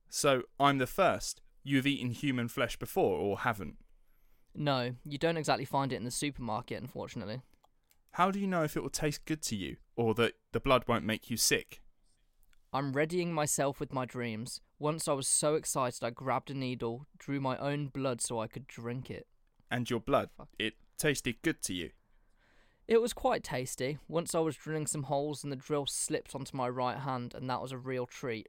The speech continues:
Speaker 2: Blood is the juice of life. It contains everything a person needs for nutrition. Hmm.
Speaker 1: Then I hope you won't wilt,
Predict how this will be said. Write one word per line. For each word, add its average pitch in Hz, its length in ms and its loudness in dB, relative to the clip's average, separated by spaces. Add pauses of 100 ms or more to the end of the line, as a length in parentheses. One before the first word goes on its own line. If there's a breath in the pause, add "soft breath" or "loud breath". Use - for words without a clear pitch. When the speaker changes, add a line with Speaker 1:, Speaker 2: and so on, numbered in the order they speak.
Speaker 2:
Blood 151 280 0
is 131 220 -4
the 135 100 -6
juice 139 480 -4
of 156 160 -6
life. 143 540 -6 (120)
It 156 120 -4
contains 147 500 0
everything 175 480 0
a 135 40 -6
person 143 500 -2
needs 131 240 -4
for - 100 -10
nutrition. 135 760 -6 (220)
Hmm. 392 260 -10 (340)
Speaker 1:
Then 123 160 4
I 120 140 6
hope - 380 2
you 117 140 -4
won't 120 300 2
wilt, - 400 -2